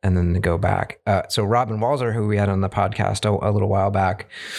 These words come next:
um, in her book, uh, The Heart of Acts, one of the things she, so it's a, a book about how to become a, a even better act therapist. One of the things she says in there is, uh, "Discomfort always precedes growth."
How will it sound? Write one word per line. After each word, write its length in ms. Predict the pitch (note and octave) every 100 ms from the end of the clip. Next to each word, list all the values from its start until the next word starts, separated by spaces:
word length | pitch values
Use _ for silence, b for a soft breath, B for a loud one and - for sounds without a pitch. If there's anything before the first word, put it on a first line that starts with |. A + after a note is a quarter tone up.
| B B _ _ _ _ _ - -
um, 240 | A#2+ G#2+ -
in 100 | F#2+
her 160 | G#2
book, 500 | G2+ G#2 F#2+ - - -
uh, 160 | G2
The 100 | F#2 F#2
Heart 260 | - G2
of 120 | G2 -
Acts, 500 | F#2+ G2+ G#2 - - B B B
one 180 | A2 A2+
of 60 |
the 60 | G2+
things 220 | G2 G#2
she, 180 | - F#2+ G2+
so 180 | G#2+
it's 100 | F#2
a, 180 | G2 F#2 G2+ -
a 60 |
book 240 | G2 G2 F#2+
about 180 | F#2
how 80 | G2
to 80 | F#2
become 260 | F#2+ G2 F#2
a, 200 | F2+ G#2 - -
a 100 | G2 G2
even 180 | G#2+ F#2
better 240 | F2+ F#2 F#2+
act 300 | F#2 G2 -
therapist. 500 | F#2 E2 F2 G2+ G2+
One 100 | F#2+
of 60 |
the 80 | F#2+
things 240 | - F#2
she 160 | F2+ G2
says 300 | - F#2+ F#2
in 80 | F2+
there 200 | F2+ F2+
is, 240 | F2 F2 -
uh, 180 | G#2 F2+
"Discomfort 760 | G2 F#2+ - A#2 G#2 G2+ F#2 -
always 460 | G2 F#2+ F#2+ F2+ -
precedes 500 | - - E2 E2 -
growth." 480 | C#2 - - -